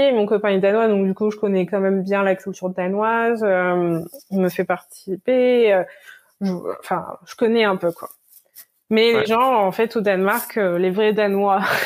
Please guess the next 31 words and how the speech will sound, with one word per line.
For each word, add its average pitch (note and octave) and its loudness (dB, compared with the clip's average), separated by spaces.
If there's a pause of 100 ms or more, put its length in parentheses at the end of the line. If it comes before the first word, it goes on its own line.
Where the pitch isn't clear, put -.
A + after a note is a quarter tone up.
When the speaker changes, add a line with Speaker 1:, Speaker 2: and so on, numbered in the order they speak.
(120)
Speaker 1:
<laughs> A#3 -4
les G3+ 0
gens A3+ 0
qui - -12
sont G3+ -6
pas, A3+ 2
euh, F3+ 2
mix G3+ 0
ou F#3 -8
quoi, G3 2
qui - -12
sont E3+ -6
vraiment F3 0
élevés F3 2
au E3+ 2
Danemark, F3+ -2 (580)
qui - -20
connaissent G3 2
que G#3 0
le F#3+ 4
Danemark, G3+ 2 (200)
ça - -2
peut F#3+ 0
les F#3+ 4
choquer G#3 0
de F#3+ 2
rencontrer F3+ -2
une F#3 -6
personne F#3 -4
comme F3+ -12
moi. G#3 -4